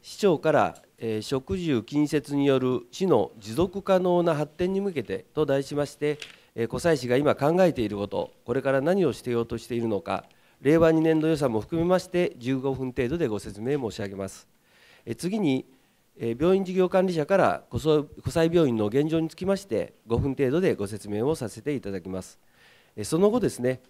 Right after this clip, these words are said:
えー、皆さんと意見交換の時間を、えー、一時間ほど、えー、取らせていき-、いただきたいと思います。また、その進め方につきましては、後ほど詳しく説明をさせていただきます。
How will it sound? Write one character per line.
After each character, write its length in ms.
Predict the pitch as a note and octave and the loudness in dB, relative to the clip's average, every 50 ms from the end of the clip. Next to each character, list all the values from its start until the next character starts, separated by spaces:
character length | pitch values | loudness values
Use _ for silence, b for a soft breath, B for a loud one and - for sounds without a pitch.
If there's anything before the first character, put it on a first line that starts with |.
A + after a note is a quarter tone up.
| _ _ _ | _ _ _
え 120 | - A2+ A#2+ | -4 -2 0
ー、 20 | |
皆 160 | B2 B2 D3 | 2 2 2
さ 160 | C#3 C#3 C3+ A#2 | 2 2 2 2
ん 80 | G#2+ | 2
と 240 | - - C#3+ C#3+ - | 2 2 2 2 2
意 60 | A#2 | 2
見 160 | - D3 C#3+ | 0 0 0
交 180 | C#3 - D3 C3 | 0 2 2 2
換 120 | - A#2 | 2 2
の 120 | G#2 G#2+ G2+ | 0 0 -2
時 80 | F#2+ | -4
間 240 | - - G#2+ A2 A#2 | -4 -2 -2 0 2
を、 300 | C3 C#3 D3 C#3+ - - _ _ _ - | 2 2 2 0 -2 -6 _ _ _ -8
え 180 | G#2+ G2+ G2+ | -6 -6 -4
ー、 20 | G2+ | -4
一 200 | G2+ F#2 - D3+ | -6 -8 -8 -8
時 80 | E3+ | -6
間 180 | F#3+ G3+ G3 F#3 | -2 0 0 0
ほ 80 | F3 F3+ | 0 2
ど、 260 | E3+ E3+ E3 - - - - | 2 2 2 0 -2 -8 -6
え 120 | A2+ G#2+ | -6 -4
ー、 40 | G#2 | -4
取 120 | - A2+ | -2 -2
ら 100 | A#2+ A#2 | -2 -2
せ 120 | G2+ G#2 G2 | -2 -4 -4
て 100 | - C#3 | -4 -4
い 80 | A#2+ | -4
き-、 80 | - - _ - - | -6 -10 _ -12 -10
い 100 | G#2+ F#2+ | -10 -8
た 100 | - A2 | -8 -8
だ 100 | G#2 G2+ | -8 -8
き 60 | - | -8
た 100 | - - G2+ | -8 -8 -6
い 60 | G2+ | -6
と 100 | - C#3 | -4 -4
思 140 | C3 B2 A#2 | -2 -2 -2
い 40 | A2 | -2
ま 120 | G#2+ A2 | -2 -4
す。 160 | A2 - _ b b b b b b b b | -6 -8 _ b b b b b b b b
ま 100 | C3+ D#3 | -4 0
た、 140 | F3+ F#3 E3+ | 2 2 2
そ 120 | - F3 | 2 0
の 100 | F#3 G3 | 0 0
進 200 | F#3 F3 F3 F#3+ | 0 -2 -6 -6
め 80 | G3+ G3+ | -4 -4
方 200 | G3+ G#3+ G3+ G#3 | -2 -2 0 0
に 60 | G#3 G3 | -2 -2
つ 80 | - | -4
き 80 | - G3+ | -4 -2
ま 100 | G#3+ A3 | -2 -2
し 60 | F#3+ | 0
て 80 | F#3+ D3+ | 2 4
は、 240 | B2 A2 G#2 - - | 4 4 4 2 -2
後 240 | A#2 A#2 A2+ - B2 | -4 -4 -4 -4 -4
ほ 100 | B2 C3 | -2 0
ど 160 | D3 E3 E3 | 2 0 0
詳 220 | - - A#2 A#2+ | 2 0 0 0
し 80 | A2+ - | -2 -4
く 140 | - E3 D#3+ | -8 -8 -6
説 200 | - A#2 - G#2+ | -6 -8 -8 -4
明 160 | G2+ G#2+ A#2+ | -4 -2 -2
を 40 | C#3 | -2
さ 140 | - A2+ | -4 -6
せ 120 | F#2+ - F2 | -8 -8 -8
て 100 | - A#2+ | -8 -8
い 120 | - - | -10 -10
た 100 | - G2+ | -10 -12
だ 100 | F#2 F#2+ | -12 -12
き 80 | F2 - | -12 -12
ま 120 | F#2+ G2 | -12 -12
す。 200 | F#2+ - - _ | -12 -14 -20 _